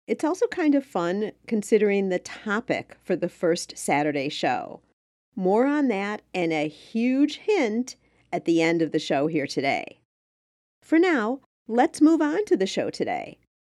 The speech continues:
We're talking to the boss lady in sweatpants, all about Instagram, and we're taking it from the top. Gosh, this social media platform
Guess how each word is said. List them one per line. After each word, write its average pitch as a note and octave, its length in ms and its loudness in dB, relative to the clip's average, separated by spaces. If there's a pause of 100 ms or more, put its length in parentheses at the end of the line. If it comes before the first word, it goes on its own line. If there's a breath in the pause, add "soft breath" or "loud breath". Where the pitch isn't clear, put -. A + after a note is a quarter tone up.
(240)
We're G#3+ 100 4
talking D4 460 2
to F3+ 200 4
the A#2 180 -2
boss D4+ 500 -4
lady F4 360 6
in D#4 140 6
sweatpants, G#3 920 -4 (260)
all A3+ 180 0
about B3 260 0
Instagram, D3+ 760 -4 (200)
and G3 140 -2
we're G3 120 -2
taking F4+ 520 2
it F4+ 240 2 (100)
from G#3+ 480 0
the A#3+ 140 4
top. D3+ 460 -6 (1120)
Gosh, D3+ 400 -4
this C4+ 240 2
social E4+ 280 2
media G#3+ 300 2
platform G#3+ 640 -2